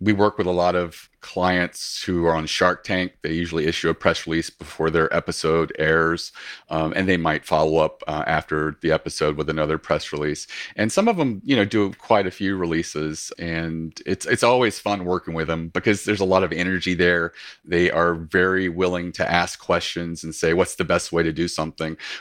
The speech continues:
Where I think some small businesses just get lost and they're maybe a little embarrassed to ask a question like,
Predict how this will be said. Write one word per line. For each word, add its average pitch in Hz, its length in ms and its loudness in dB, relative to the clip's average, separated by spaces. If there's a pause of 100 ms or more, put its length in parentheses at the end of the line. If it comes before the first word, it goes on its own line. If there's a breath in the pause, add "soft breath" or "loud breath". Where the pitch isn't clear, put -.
Where 90 120 4
I 95 80 4
think 131 180 -2
some 123 160 -2
small 104 260 2
businesses 92 480 -4
just - 200 -4
get 78 120 0
lost 87 380 2
and 85 120 -4
they're 85 80 -2
maybe 90 260 2
a 92 60 4
little 87 200 2
embarrassed 82 560 0
to 82 100 -4
ask - 520 -2
a 82 100 -4
question 78 540 -4
like, 78 260 -4